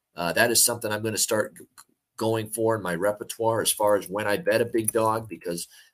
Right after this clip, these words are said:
a lot of times they can get the game to overtime, and then they'll, they might lose in overtime or a shootout, and I don't wanna have to worry about that. So, uh, that's what we're gonna look at here. A little bit on Anaheim plus the two oh five,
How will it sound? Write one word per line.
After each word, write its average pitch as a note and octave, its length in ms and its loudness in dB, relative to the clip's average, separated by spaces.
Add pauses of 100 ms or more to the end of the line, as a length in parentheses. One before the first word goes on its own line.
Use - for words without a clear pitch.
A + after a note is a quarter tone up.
(140)
a - 40 -4
lot G#2+ 200 4
of - 80 0
times A#2 360 0
they G2+ 80 0
can F#2+ 160 -12
get A#2 180 -4
the G2+ 80 -10
game A2 240 -4
to F#2+ 60 -2
overtime, A2 640 -2
and F2+ 100 -8
then F#2 120 -8
they'll, F2 180 -8 (100)
they F#2 80 -8
might F#2+ 240 -8
lose A2 300 0
in G#2+ 60 -2
overtime G#2+ 540 -2
or G2 80 -2
a - 40 -4
shootout, A2 480 -2
and - 80 -12
I F#2+ 60 -4
don't G2 140 -8
wanna G2+ 140 -4
have F#2+ 120 -8
to F#2+ 80 -10
worry G#2 340 -2
about G#2 320 0
that. G#2+ 260 0
So, F2 300 2 (420)
uh, D#2+ 80 -6
that's - 280 6
what F#3 120 4
we're E3+ 80 4
gonna D3 160 2
look C#3+ 240 0
at F2 200 2
here. E2+ 240 -2
A F2 100 -4
little A2+ 200 4
bit A#2+ 160 4
on A#2 140 2
Anaheim A#2 580 0
plus A2 320 0
the F#2+ 100 -4
two A#2+ 240 0
oh G#2+ 120 0
five, A2+ 480 2